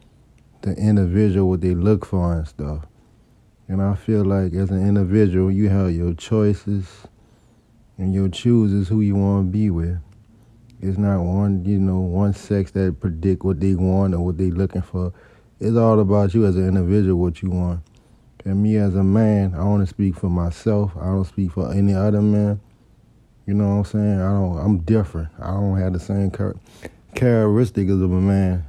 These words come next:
I think I'm different. But, um, at the end of the day, like I said, it's all about individual instead of what women want, what men want. You know what I'm saying? So let's just take that for heed.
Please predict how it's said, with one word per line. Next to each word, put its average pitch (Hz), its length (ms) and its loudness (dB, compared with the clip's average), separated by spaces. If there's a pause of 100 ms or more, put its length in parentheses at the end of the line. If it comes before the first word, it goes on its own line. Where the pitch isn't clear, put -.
(120)
I 104 140 -4
think 98 240 -2
I'm 95 160 0
different. 85 520 0 (1080)
But, 104 160 0
um, 101 400 2 (1000)
at 107 160 -4
the 113 80 0
end 127 160 4
of 127 100 4
the 110 60 -2
day, 127 200 6
like 104 200 2
I 101 100 2
said, 110 200 0
it's 110 140 4
all 107 160 6
about 95 300 2
individual 92 560 0
instead 90 300 -4
of 90 100 -4 (380)
what 101 220 2
women 98 400 4
want, 98 240 4
what 92 160 2
men 92 340 4
want. 82 320 0
You 98 100 -2
know 104 140 4
what 104 60 2
I'm 101 80 0
saying? 101 360 0
So 95 400 -2 (720)
let's 101 220 0
just 101 260 -2
take 104 240 2
that 92 180 2
for 90 140 -2
heed. 87 500 0